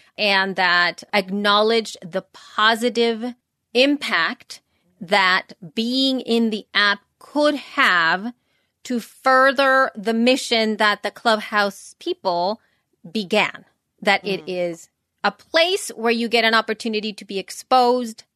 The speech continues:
Speaker 1: to conversations you wouldn't otherwise have.
Speaker 2: But do we?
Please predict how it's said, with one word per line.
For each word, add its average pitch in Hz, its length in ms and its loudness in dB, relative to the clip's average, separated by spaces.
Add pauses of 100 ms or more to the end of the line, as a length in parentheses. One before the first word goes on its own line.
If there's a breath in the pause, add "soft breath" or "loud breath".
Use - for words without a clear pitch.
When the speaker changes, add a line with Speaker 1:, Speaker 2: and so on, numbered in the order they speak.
(160)
Speaker 1:
to - 80 -20
conversations 202 800 -12
you 208 120 -14
wouldn't 165 460 -16
otherwise 147 380 -18
have. - 160 -20 (280)
Speaker 2:
But - 160 -18 (200)
do 330 260 2
we? 320 260 -4